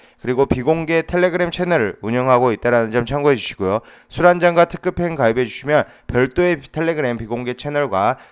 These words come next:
개인 상담을 운영하고 있다라는 점 참고해 주시면 좋을 것 같습니다. 현재 어제 투표를 하나 올렸습니다. 재미로 올렸고요. 현재 에스앤피 오백, 나스닥, 다우가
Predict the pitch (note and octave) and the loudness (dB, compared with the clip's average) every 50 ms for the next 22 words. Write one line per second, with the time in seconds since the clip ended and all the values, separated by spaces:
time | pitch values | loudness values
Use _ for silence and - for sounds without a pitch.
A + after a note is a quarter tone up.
0 | _ _ - A#2 B2 C3+ C#3+ C#3+ D#3 D3 C#3+ D3+ D3+ D3+ D3+ D3+ C#3 A2+ A2+ B2 | _ _ -6 -6 -4 -6 -6 -8 -8 -6 -4 -2 -2 0 0 0 0 0 -2 -2
1 | B2+ C3 C3 C3 A#2+ B2 B2 A#2 - A2+ A2+ A2+ A2 A2 A2+ B2+ C#3 C3+ C#3 - | 0 0 0 0 0 0 -2 -2 -2 -2 -2 -2 -2 -2 -2 -2 -2 -2 -2 -6
2 | C#3+ D3 D3 D3 C#3+ A#2+ - - C3 B2 A2+ A2+ G#2+ G#2 - A2+ A2+ G2+ F2+ - | -6 -2 -2 -2 -2 -2 -6 -10 -10 -10 -8 -6 -6 -6 -4 -4 -4 -4 -6 -8
3 | - - _ - F#2 F2 - - _ _ _ _ _ _ _ _ _ _ _ _ | -12 -14 _ -8 -8 -8 -8 -12 _ _ _ _ _ _ _ _ _ _ _ _
4 | _ _ - _ _ _ - - _ - D#3+ F3 F3+ F3 F#3 D#3+ C3 B2 D3+ E3 | _ _ -20 _ _ _ -20 -20 _ -2 0 0 4 6 8 8 8 8 6 2
5 | - F3+ E3 - G3 G3 F#3+ F#3 F#3 F#3 F3+ D#3+ C3+ B2+ B2+ B2+ - C3 B2 B2+ | 0 -2 -4 0 2 4 6 6 6 6 6 4 4 4 2 0 -2 -2 0 0
6 | B2 - B2 A#2+ C3+ D3+ D3+ D#3 C3+ A2+ G#2+ A2 G#2+ - A2+ A2+ A2+ C#3 E3 E3+ | 0 -2 -2 -4 -2 0 2 2 2 2 0 -2 -2 -2 -2 -2 -2 -2 -2 -2
7 | D#3+ E3 C3+ G#2+ - - D3 C#3+ C#3 - C3 A2+ G#2 A#2 F#2 - _ _ _ - | 0 0 0 0 0 -2 -4 -4 -4 -4 -6 -4 -2 -2 -4 -4 _ _ _ -8
8 | - A2+ A2+ A2 - - - B2+ A2 F#2+ - A2+ A2+ A2+ A#2 A#2 B2+ C#3+ D#3 | -4 -2 -2 -2 -2 -2 0 0 0 0 0 0 0 0 0 2 2 2 2